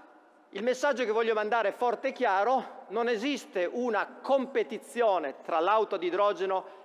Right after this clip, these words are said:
e l'auto a batteria. Non è una guerra, è una alleanza strategica. Perché? Perché chiaramente nella mobilità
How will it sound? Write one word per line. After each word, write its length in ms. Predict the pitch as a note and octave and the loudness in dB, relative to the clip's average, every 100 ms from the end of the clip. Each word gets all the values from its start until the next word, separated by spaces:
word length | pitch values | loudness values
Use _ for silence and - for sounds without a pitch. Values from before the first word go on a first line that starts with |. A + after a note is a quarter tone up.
| - | -6
e 100 | F#3+ | 0
l'auto 260 | G3+ G3+ G3+ | 2 2 2
a 60 | |
batteria. 680 | F#3 F3 - F3 E3 C3 A2 - - - - | 0 -2 -2 -4 -2 -4 -4 -8 -20 -20 -14
Non 260 | F3 G#3+ B3+ | -4 -2 2
è 100 | B3+ | 2
una 220 | A3 F3 | 2 0
guerra, 720 | D#3+ F3 D3 C3+ B2+ B2 - | 2 2 2 0 -2 -6 -2
è 180 | A3+ B3+ | 2 2
una 540 | C4 C4+ B3 - - | 2 0 -2 -4 -6
alleanza 760 | - B3+ B3+ A#3 A3 A3+ A#3 A3+ | 0 2 2 2 2 -2 -2 -4
strategica. 680 | - G3+ - E3 C3+ - | -2 -4 0 -4 -2 -6
Perché? 640 | D3 C4 B3 - G#3+ C#3 - - - - _ | -4 -2 -2 -2 0 0 -4 -20 -20 -20 _
Perché 280 | - F#3+ A3+ | -6 -2 -2
chiaramente 600 | A3 B3+ C4 B3+ A3+ G3+ | 0 0 0 0 -2 -2
nella 260 | G3+ A#3+ G#3 | 0 0 0
mobilità 840 | G3 G3 G#3+ G#3 - B3 G#3 C#3+ | 0 -2 -4 -4 0 0 2 -2